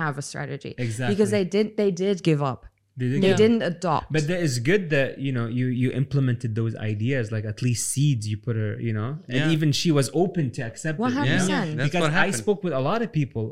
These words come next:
Speaker 2: like, my friends who graduated, they're engineers now, some of them they're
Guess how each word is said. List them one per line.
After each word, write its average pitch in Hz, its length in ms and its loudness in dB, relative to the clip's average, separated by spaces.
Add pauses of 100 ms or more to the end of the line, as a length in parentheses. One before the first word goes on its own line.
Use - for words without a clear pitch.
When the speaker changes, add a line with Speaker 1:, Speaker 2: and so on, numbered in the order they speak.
(160)
Speaker 2:
like, 110 400 -4
my 113 220 -2
friends 139 380 -2
who 110 100 0
graduated, 120 720 0
they're 104 100 0
engineers 113 560 -2
now, 120 140 0
some 120 180 -2
of 110 80 2
them 104 140 0
they're 95 160 -2